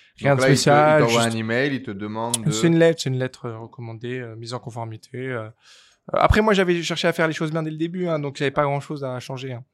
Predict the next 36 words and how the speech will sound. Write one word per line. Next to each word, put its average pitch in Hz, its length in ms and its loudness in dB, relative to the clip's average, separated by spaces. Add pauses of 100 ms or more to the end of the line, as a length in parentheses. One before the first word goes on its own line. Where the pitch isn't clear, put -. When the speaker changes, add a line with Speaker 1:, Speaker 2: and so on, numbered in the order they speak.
(600)
Speaker 1:
Euh... 113 1000 -10
non, 185 180 4
c'est 165 120 -2
surtout 147 220 -6
des, 156 200 0
d'autres 165 220 -2
clients 165 320 -2
qui, - 160 -6
eux, 147 140 4
étaient 143 140 0
un 131 80 2
peu 135 120 -4
plus, 139 300 -6
euh, 123 120 -4 (560)
euh, 123 400 -2
effectivement, 135 420 0
j'ai 135 120 -2
eu 135 40 -6
d'autres 147 320 2
histoires 165 580 4
de 131 80 0
clients, 147 300 -2
effectivement, 147 400 -4
qui 156 120 -18
ont 120 40 -10
cassé 131 220 -4
un 131 60 -2
peu 127 100 -4
plus 131 200 -6
les 135 100 -2
pieds 160 180 0
à, 127 520 -4 (300)
à 135 120 0
des 131 120 -4
clients. 127 280 -2 (540)
Speaker 2:
Ouais. 202 180 -8